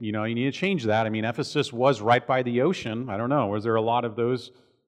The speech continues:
vulgarity and dirty talk going on? Or was Paul aware that there were perhaps some slanderers and gossips in the church? Maybe he's thinking about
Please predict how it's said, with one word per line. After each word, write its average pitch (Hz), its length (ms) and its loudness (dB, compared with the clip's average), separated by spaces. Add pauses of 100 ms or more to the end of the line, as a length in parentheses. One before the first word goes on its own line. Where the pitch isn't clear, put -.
(140)
vulgarity 117 640 2
and 113 100 -4
dirty 120 220 -2
talk 123 320 -2
going 127 260 -4
on? 135 320 -2 (1200)
Or 135 80 4
was 151 120 4
Paul 196 360 6
aware 143 840 4 (440)
that 135 140 -4
there 151 100 2
were 147 180 6
perhaps 156 460 -2
some 165 180 -4
slanderers 143 840 0
and 113 140 -4
gossips 139 580 0
in 107 80 -8
the 95 80 -6
church? 95 400 -8
Maybe 233 220 -2
he's 220 200 -2
thinking 143 280 -4
about 117 240 0